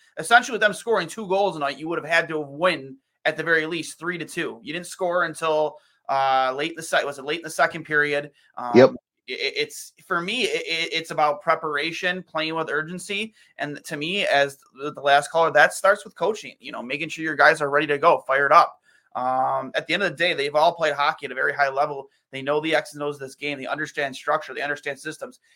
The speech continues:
Speaker 1: It's your job to make sure that they're not, you know, sl-, lagging behind, slacking, um, making the smart plays, not forcing pucks. Uh,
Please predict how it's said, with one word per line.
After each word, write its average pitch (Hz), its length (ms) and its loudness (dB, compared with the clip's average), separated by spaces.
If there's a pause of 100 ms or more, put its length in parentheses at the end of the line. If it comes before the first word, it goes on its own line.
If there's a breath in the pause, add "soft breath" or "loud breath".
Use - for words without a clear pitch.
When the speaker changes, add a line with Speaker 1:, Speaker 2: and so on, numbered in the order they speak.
(140)
Speaker 1:
It's 131 220 -8
your 170 160 -2
job 143 300 2
to 135 100 -16
make 143 180 -6
sure 147 220 -2
that 135 160 -2
they're 135 100 -6
not, 139 220 6 (240)
you 135 120 -6
know, 123 340 0 (240)
sl-, - 240 -8 (100)
lagging 147 400 6
behind, 147 540 2
slacking, 147 840 2 (320)
um, 127 600 -4 (260)
making 151 360 -8
the 143 60 -6
smart 151 380 4
plays, 147 500 0
not 135 280 -4
forcing 156 360 -8
pucks. 156 520 0 (340)
Uh, 120 540 0